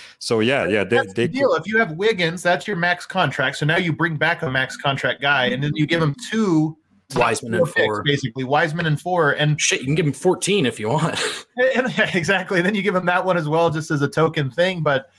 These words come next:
Speaker 2: that, that's a doomsday scenario 'cause I know how the N B A works. When there is a disgruntled, really good player, other teams will talk themselves into, "Well, Wiseman could be good, and the number four pick could be good," and,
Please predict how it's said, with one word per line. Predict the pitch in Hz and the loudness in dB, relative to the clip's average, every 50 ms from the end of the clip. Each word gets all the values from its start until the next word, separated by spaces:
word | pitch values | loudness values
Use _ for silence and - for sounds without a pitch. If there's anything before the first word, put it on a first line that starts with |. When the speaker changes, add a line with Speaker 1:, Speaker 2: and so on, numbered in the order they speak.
| _ _ _ - - - _ - | _ _ _ -20 -20 -18 _ -8
Speaker 2:
that, | 151 151 202 226 226 - | -2 0 0 0 2 2
that's | 254 - - | 0 0 0
a | 302 | -2
doomsday | 226 208 277 277 226 - 247 233 | -2 -2 -2 -2 0 0 0 0
scenario | 226 - 214 220 233 220 202 180 | 0 -2 -2 0 2 2 2 2
'cause | 165 - 185 156 - - | 0 -4 -6 -6 -2 -2
I | 185 202 | -2 -2
know | 202 220 233 240 | -2 0 0 0
how | 214 220 220 | 0 0 0
the | 214 | 0
N | 208 202 | 0 -2
B | 190 196 190 | 0 0 0
A | 180 | 0
works. | 175 165 175 160 131 - - - - - | 2 2 2 2 2 0 -6 -16 -8 -2
When | 165 170 165 | -2 0 0
there | 185 196 226 | 2 2 4
is | 226 220 208 | 2 2 0
a | 202 190 | -2 -4
disgruntled, | 160 151 156 - - - - - 185 190 214 226 220 214 - - - - 135 135 | -2 -4 -4 -4 -4 -6 -4 -2 -2 0 0 2 0 0 -2 -4 -12 -6 -2 0
really | 170 202 226 220 214 180 | 2 2 2 2 0 0
good | 160 196 190 156 - | 2 0 0 0 -2
player, | - 208 226 220 185 139 127 123 113 - _ _ _ _ _ _ _ _ _ _ _ - | -2 0 2 2 4 2 2 0 -2 -6 _ _ _ _ _ _ _ _ _ _ _ 0
other | - 208 226 269 254 | 2 2 4 2 0
teams | - - 240 247 240 226 208 | 0 -2 -4 -2 -2 2 0
will | 196 | 0
talk | - - 180 190 196 - | 0 0 -2 -2 -2 -2
themselves | - 190 160 147 196 185 180 151 | -6 -6 -2 0 0 2 2 0
into, | 180 170 160 165 | 0 2 2 2
"Well, | 143 131 127 117 | 2 2 0 0
Wiseman | 117 139 165 208 196 170 185 151 - | 0 0 0 0 0 -2 -4 -6 -4
could | - - 185 214 214 | -2 0 0 0 2
be | - 185 135 | 0 -4 -2
good, | 120 131 120 123 127 135 139 | 0 2 4 4 4 4 2
and | 135 117 | 0 -2
the | 110 - _ - | -4 -10 _ -2
number | 147 175 196 196 147 | 0 0 0 0 -2
four | - 190 202 190 | -2 0 -2 0
pick | - - 208 - - | 0 0 -2 -4 -4
could | - - 190 214 226 220 170 | -4 0 2 2 2 2 -2
be | 151 135 | -2 -2
good," | 123 127 123 127 135 147 151 | 0 2 2 4 4 4 2
and, | 139 123 117 | 0 -2 -4